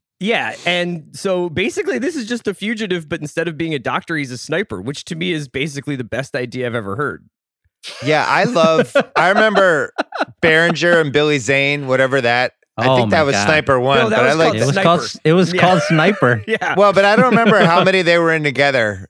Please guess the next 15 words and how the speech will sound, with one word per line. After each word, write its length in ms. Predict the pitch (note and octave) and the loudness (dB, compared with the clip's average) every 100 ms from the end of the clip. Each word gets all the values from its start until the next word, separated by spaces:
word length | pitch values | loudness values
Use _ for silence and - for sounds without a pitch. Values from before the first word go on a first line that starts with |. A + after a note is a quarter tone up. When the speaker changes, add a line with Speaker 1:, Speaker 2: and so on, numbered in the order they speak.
| - | -4
Speaker 2:
I, 100 | D3 D#3+ | -2 0
I, 120 | A#2 D#3 | -2 -4
they 240 | C3 E3+ | -2 0
all 120 | F3 | 0
blend 260 | D#3 D#3+ C#3 | 0 -2 -2
together, 380 | A#2+ B2+ A#2 G#2 | -2 0 0 -2
but 200 | B2 A2 | -4 -6
the 80 | A#2 | -4
first 280 | D3 C#3+ C3 | -2 -2 -4
one 80 | B2 | -4
was 140 | A2 | -6
the 60 | G#2+ | -6
best 280 | A2+ A2 A2+ | -4 -4 -6
one. 180 | G2 | -6
But 280 | F2 G2+ F#2 | -4 -4 -4